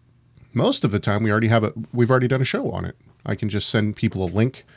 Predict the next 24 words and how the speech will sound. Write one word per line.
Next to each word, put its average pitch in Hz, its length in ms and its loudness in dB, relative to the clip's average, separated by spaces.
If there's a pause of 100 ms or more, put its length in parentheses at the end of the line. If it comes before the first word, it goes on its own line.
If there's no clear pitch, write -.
(400)
<clears throat> - 160 -6 (1300)
And, 131 420 4 (560)
um, 127 400 4
not - 180 -6
only 151 160 4
that, 113 380 2
but - 500 0 (200)
we've, 123 420 -4 (320)
we've 123 680 -8 (1200)
wonder-, 143 600 4
uh, 139 180 4
Rob 131 480 0
and 131 80 2
I 120 40 4
have 107 120 0
talked 117 380 0
in 107 80 -6
the 104 60 -6
past 104 280 0
week 107 160 -2
about 98 260 -2
whether 113 240 2
or 101 40 0
not, 95 320 0